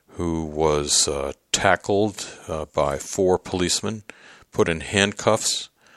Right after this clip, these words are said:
uh, held on the ground with one of the policemen's knee on the, uh, person's neck while he was in a prone position.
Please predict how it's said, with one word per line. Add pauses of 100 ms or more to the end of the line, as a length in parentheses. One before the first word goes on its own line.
(300)
uh,
held
on
the
ground (500)
with
one
of
the
policemen's
knee
on (600)
the,
uh, (1120)
person's
neck (800)
while
he
was
in
a
prone
position.